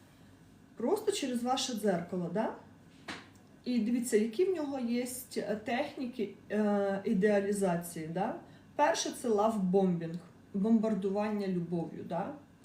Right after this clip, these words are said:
От занадто швидко, занадто багато, занадто інтенсивно. «Я тебе люблю» вже через тиждень буде. Через місяць уже давай одружимося, да? А,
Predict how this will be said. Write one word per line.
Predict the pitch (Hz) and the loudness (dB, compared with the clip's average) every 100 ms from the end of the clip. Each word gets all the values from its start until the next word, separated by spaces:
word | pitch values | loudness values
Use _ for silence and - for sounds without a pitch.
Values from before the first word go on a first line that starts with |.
| - - - - - - | -20 -20 -20 -20 -16 -2
От | 226 190 - - | 0 0 -10 -6
занадто | 185 214 240 247 233 202 - 185 | 0 6 6 6 4 2 0 -6
швидко, | - - 180 175 170 - 226 - - - - - - | -4 -4 0 0 0 -6 -8 -8 -12 -20 -20 -20 -8
занадто | 202 190 247 262 233 185 - 196 170 | -4 2 2 4 2 0 -2 -4 -2
багато, | 165 175 180 165 - 302 403 - - - - - - - | -4 -6 -4 -4 -4 -6 -8 -10 -20 -20 -20 -20 -20 0
занадто | 214 190 240 233 226 208 226 - - 320 - | 2 6 8 8 8 6 2 0 -6 -6 -4
інтенсивно. | 254 240 220 214 - 202 175 175 175 - | -4 -2 -4 -6 -2 0 0 -2 -4 -2
«Я | 208 262 | 4 4
тебе | 277 226 233 | 4 0 2
люблю» | 226 208 226 311 | 2 2 0 0
вже | 302 254 | -2 -2
через | - 233 226 | -6 -6 -6
тиждень | - 190 170 165 165 180 - | -4 -4 -2 -4 -8 -12 -12
буде. | - - - - - - - - | -14 -14 -20 -20 -20 -20 -20 -18
Через | - 277 277 | -4 0 4
місяць | 240 294 359 285 233 | 6 4 2 -2 -4
уже | 233 220 | -4 -2
давай | 220 233 233 208 | 0 4 4 4
одружимося, | 202 185 180 170 160 147 - - | 4 2 0 0 -4 -8 -12 -8
да? | 175 208 - - - - - - - - | -2 -2 -2 -12 -20 -20 -20 -20 -20 -10
А, | 214 | -6